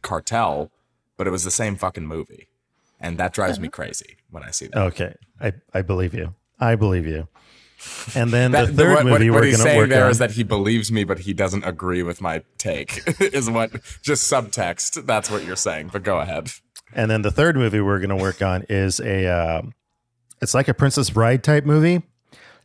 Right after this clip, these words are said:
Speaker 2: but with, uh, y-, y-, you've, you've seen The Princess Bride, right?
Speaker 1: Yeah. Well, I, I just don't know what you mean by a Princess Bride type movie.
Speaker 2: It's called Stories My Tata Told Me. And so it's
Speaker 1: Okay.
Speaker 2: about a young, uh,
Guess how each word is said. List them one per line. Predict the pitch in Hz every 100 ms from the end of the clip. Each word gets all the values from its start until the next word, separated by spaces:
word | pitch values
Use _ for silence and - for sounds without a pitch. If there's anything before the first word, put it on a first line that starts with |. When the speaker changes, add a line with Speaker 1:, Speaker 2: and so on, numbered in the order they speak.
| _
Speaker 2:
but | 110 104
with, | 104 92
uh, | 101 92 92
y-, | 123 135
y-, |
you've, | 156 170 196
you've | 190 -
seen | 110
The | 87
Princess | - 92 87
Bride, | - 90 87
right? | 117 -
Speaker 1:
Yeah. | 269 - 82 - -
Well, | 123 -
I, | 143 139
I | 139 139
just | 123
don't | 127 120
know | 117
what | 110 -
you |
mean | 101 104 98
by | 95
a | 87
Princess | - 101 92 -
Bride | - 92 78
type | - 73 -
movie. | 117 143 - - - - - - - - -
Speaker 2:
It's | 113 -
called | - 120 117 -
Stories | - 110 120 135
My | 135 139
Tata | 135 107 92
Told | - 92 85
Me. | 90 107 - _ _
And | 98 87
so | 107 95
it's | -
Speaker 1:
Okay. | 92
Speaker 2:
about | 95 95 101 -
a | 123
young, | 98 95 92 110 127 127 _ _
uh, | 101 95 95 101